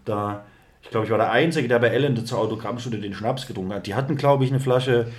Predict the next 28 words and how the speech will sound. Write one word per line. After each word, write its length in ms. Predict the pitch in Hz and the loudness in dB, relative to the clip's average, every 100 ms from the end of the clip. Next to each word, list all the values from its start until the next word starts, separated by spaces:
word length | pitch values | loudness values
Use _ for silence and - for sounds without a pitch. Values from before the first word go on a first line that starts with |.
| - - | -18 2
ich 60 | |
hoffe, 140 | 165 175 | 4 4
du 80 | 143 | 8
hörst 220 | 151 156 | 6 6
noch 160 | 147 - | -2 0
zu, 160 | 165 | -2
Paul, 320 | 151 120 120 | 2 4 4
korrigier 380 | 120 127 120 135 | 2 -2 0 0
mich, 160 | 135 117 | 0 0
wenn 100 | 117 | 0
ich 100 | 113 | -2
falsch 280 | 123 131 135 | -2 -4 -4
liege. 140 | 110 | -8
Ich 80 | 107 | -2
glaub, 160 | 127 123 | -2 0
die 100 | 113 | -4
hatten 160 | 123 | -2
eine 60 | 120 | -2
Flasche 280 | 113 117 113 | 0 -2 -2
Pfeffi 360 | - - - 127 | -2 -2 0 -4
und 100 | 165 | -2
eine 100 | 151 | -2
Flasche 300 | 131 123 117 | -2 -4 -6
Kirsch, 360 | - 160 - - - - - - | -2 -2 -2 -12 -20 -20 -18 0
äh, 120 | 117 | 0
zur 140 | 117 | 2
Autogrammstunde 760 | 120 123 113 123 175 - 123 110 | -2 0 0 0 0 0 0 0
stehen 440 | - 113 117 127 | -4 -2 -2 -2